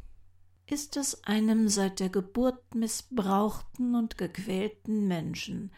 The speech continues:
wirklich anzurechnen, wenn er sich zum Überleben unerträglicher Situationen, in denen ihm keiner zu Hilfe kam, einen seelischen Panzer geschaffen hat? Eine Scheinwelt, in der er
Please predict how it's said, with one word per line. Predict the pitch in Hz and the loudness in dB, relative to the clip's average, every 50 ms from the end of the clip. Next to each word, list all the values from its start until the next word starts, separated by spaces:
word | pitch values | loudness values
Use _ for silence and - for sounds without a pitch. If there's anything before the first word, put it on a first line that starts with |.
| - - - - - - - - | -20 -20 -20 -20 -20 -20 -8 -4
wirklich | - 214 254 262 254 - 262 262 247 - - - | 8 10 10 10 10 8 4 4 4 2 2 4
anzurechnen, | 214 202 202 208 185 - - 190 180 185 170 175 165 - - 196 170 170 165 165 180 180 - - _ _ _ _ _ _ _ - | 4 4 6 4 2 0 0 -2 -2 -2 -4 -4 -6 -6 -4 -4 -2 -2 -2 -4 -6 -8 -12 -18 _ _ _ _ _ _ _ 2
wenn | 233 240 240 | 4 6 8
er | 247 254 | 8 8
sich | 240 262 247 240 - | 6 6 4 2 2
zum | - 254 240 240 | 4 6 8 8
Überleben | 196 190 196 214 208 214 214 233 262 262 254 247 226 | 8 6 6 6 6 8 8 8 8 8 6 4 4
unerträglicher | 190 - - 233 254 262 254 226 233 - - 202 208 226 220 - 226 196 196 - 202 196 | 4 4 4 4 6 6 6 6 4 2 0 0 0 0 0 0 -2 -2 0 0 0 0
Situationen, | 233 196 185 - 196 180 175 - - - 202 196 214 220 220 214 226 220 - - - - _ _ - - - - - | 0 -2 0 0 -2 -2 -2 -2 -2 0 2 4 4 4 4 4 4 2 0 -4 -12 -20 _ _ -20 -20 -20 -4 4
in | 247 240 247 | 6 8 12
denen | 233 254 262 262 269 254 262 | 12 12 12 12 10 8 6
ihm | 254 262 262 254 | 6 4 2 2
keiner | - 247 269 294 302 302 294 - | 4 4 4 4 4 2 2 0
zu | - - 277 | 0 2 4
Hilfe | 240 240 240 226 214 - - 165 | 6 8 8 8 6 4 -2 -4
kam, | 165 - 202 185 180 180 180 196 202 - - - _ _ _ _ - - - _ _ - | -4 -2 0 0 2 2 2 0 -2 -6 -12 -20 _ _ _ _ -20 -20 -20 _ _ -6
einen | - 185 190 190 190 202 | -2 0 0 2 2 0
seelischen | 190 190 208 208 220 226 226 220 - - 226 208 190 | 2 4 4 4 6 4 2 0 0 -2 -2 -2 -2
Panzer | - 190 190 185 190 - - 240 233 | -2 -2 -2 0 -2 -2 -2 -4 -4
geschaffen | 233 254 233 - 240 233 240 240 - 233 240 240 | -2 -4 -4 -4 -4 -4 -4 -2 0 2 2 2
hat? | 247 262 - - - - - _ _ _ _ _ _ | 2 0 -2 -8 -18 -20 -20 _ _ _ _ _ _
Eine | - 214 220 220 226 220 | 4 6 8 8 8 6
Scheinwelt, | 202 - - 233 220 226 240 240 240 247 247 247 254 269 269 269 - | 6 6 6 8 8 10 10 10 8 8 8 8 8 6 4 0 -6
in | - - 196 196 196 202 202 | -4 -2 0 0 2 2 2
der | 208 196 196 196 190 185 - | 2 2 2 2 0 0 0
er | 196 190 196 190 190 | 0 0 0 0 0